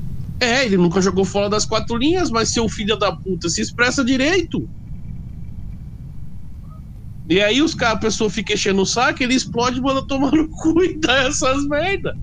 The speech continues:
Entende? Não estou dizendo que ele fez certo, que ele, que ele, que ele é o melhor presidente do Brasil. Não é. Longe disso.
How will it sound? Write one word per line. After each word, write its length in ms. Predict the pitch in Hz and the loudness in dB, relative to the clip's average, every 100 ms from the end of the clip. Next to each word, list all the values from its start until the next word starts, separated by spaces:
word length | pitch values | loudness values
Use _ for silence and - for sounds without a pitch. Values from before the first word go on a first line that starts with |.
| - - - - - - | -8 -8 -8 -10 -12 -8
Entende? 600 | 139 143 220 262 226 - - - - - - - - - | -4 -2 0 2 0 -4 -8 -8 -4 -2 -2 -2 -4 -2
Não 160 | 208 269 | 0 2
estou 240 | 285 247 | 2 2
dizendo 360 | 285 262 233 277 | 2 2 2 2
que 140 | - | 2
ele 140 | 262 269 | 2 2
fez 300 | - 262 - | 2 0 2
certo, 540 | 208 214 254 247 - | 2 2 0 -2 -6
que 80 | - | -2
ele, 140 | 202 | -2
que 140 | 190 208 | 0 0
ele, 180 | 220 185 | 0 0
que 120 | 202 | 0
ele 100 | 208 | 2
é 60 | 226 | 2
o 80 | |
melhor 340 | 220 202 190 220 | 2 2 2 2
presidente 500 | 202 214 196 190 202 | 0 -2 0 0 0
do 80 | - | -4
Brasil. 340 | 180 208 190 196 | -2 0 0 0
Não 300 | 202 254 294 | 2 2 4
é. 480 | 269 302 247 135 - - - 127 | 4 2 0 -2 -6 -8 -6 0
Longe 320 | 180 277 269 | 2 2 0
disso. 540 | 196 226 269 - - | -2 -2 -2 -4 -4